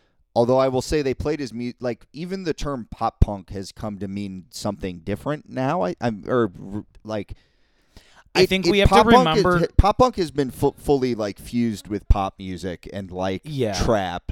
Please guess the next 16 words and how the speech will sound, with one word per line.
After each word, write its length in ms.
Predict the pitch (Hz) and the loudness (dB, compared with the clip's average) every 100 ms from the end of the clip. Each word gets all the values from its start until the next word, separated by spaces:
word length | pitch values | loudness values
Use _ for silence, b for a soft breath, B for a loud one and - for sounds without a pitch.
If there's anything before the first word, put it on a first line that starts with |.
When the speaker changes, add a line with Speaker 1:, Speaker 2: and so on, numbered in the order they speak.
| - - | 0 4
Speaker 2:
But 140 | 165 | 4
I 120 | 139 | 2
think 140 | - - | 2 4
Speaker 1:
pop 60 | 104 | 4
Speaker 2:
we 60 | |
Speaker 1:
trap 100 | - | 2
and 80 | 127 127 | 2 2
Speaker 2:
also 280 | 131 - 147 | 0 2 2
Speaker 1:
all 40 | |
this 60 | 139 | 2
Speaker 2:
have 200 | 139 127 | 0 -2
Speaker 1:
shit 160 | - 107 | -2 -2
Speaker 2:
to, 100 | 127 | 0
like, 400 | 113 101 87 87 | 0 -2 -2 -4
Speaker 1:
now. 40 | |
Speaker 2:
remove 800 | 123 120 113 110 110 113 113 107 | -2 -4 -4 -4 -2 -2 -4 -6